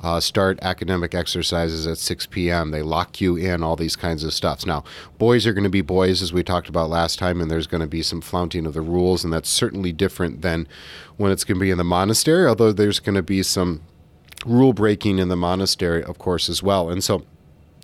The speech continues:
his day-to-day life, um, his geographical, uh, situation, those things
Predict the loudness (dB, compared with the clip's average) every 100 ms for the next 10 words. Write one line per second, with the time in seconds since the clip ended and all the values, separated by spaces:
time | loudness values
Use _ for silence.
0 | -2 -2 2 2 2 2 2 2 2 -2
1 | -6 -18 -20 -20 -20 -20 -10 -2 0 0
2 | 0 -4 -10 -16 -20 -20 -14 0 0 0
3 | -2 0 0 0 0 0 -2 -6 -2 2
4 | 4 2 2 -2 -6 -2 0 2 0 -2
5 | -2 0 2 2 0 -2 0 2 2 2
6 | 2 2 0